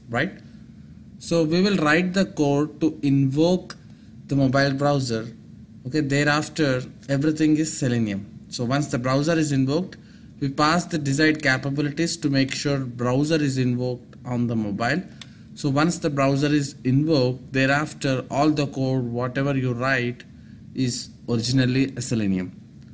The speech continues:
Okay, so Appium derives all these from its Selenium and provides the mobile web-based features as well.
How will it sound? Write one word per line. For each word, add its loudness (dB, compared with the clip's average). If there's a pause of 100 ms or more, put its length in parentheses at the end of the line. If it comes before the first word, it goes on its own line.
(560)
Okay, 0
so 0 (120)
Appium 2
derives 2 (100)
all 2
these 2
from 0
its -6
Selenium 0 (920)
and 2
provides 0
the -6 (240)
mobile -2 (200)
web-based -2
features -2
as -4
well. -4